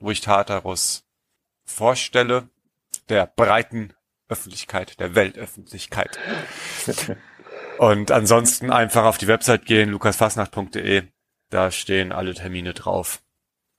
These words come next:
Speaker 1: Ich mache auch Lesungen mit Musik. Das heißt, ein Freund von mir ist ein Musiker und der begleitet mich. Und zwar nicht nur musikalisch, also er ist ein begnadeter Pianist, aber der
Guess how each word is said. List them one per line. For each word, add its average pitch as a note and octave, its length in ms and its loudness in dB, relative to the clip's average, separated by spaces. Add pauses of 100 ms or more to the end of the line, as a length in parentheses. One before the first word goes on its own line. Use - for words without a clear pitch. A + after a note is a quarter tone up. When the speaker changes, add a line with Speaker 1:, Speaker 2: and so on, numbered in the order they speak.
(160)
Speaker 1:
Ich G#2+ 140 -6
mache B2+ 220 4
auch A2+ 140 2
Lesungen A#2+ 300 4
mit G#2 140 -6
Musik. G2 480 -4 (720)
Das G#2+ 160 -6
heißt, A2+ 320 2
ein G#2 440 -10
Freund B2 360 2
von A#2 160 -2
mir A2 160 -4
ist - 140 -2
ein A2 120 -6
Musiker B2 680 2 (280)
und G#2 400 -2
der G#2+ 140 6
begleitet G2+ 600 0
mich. G2 380 -6 (840)
Und G#2 180 -4
zwar - 140 0
nicht A2 120 -2
nur A#2 80 -4
musikalisch, B2 580 2
also G#2+ 160 -2
er G#2+ 60 2
ist - 140 -2
ein G#2 140 -6
begnadeter G2+ 560 0
Pianist, A2 640 0 (140)
aber G#2+ 300 4
der G#2 440 4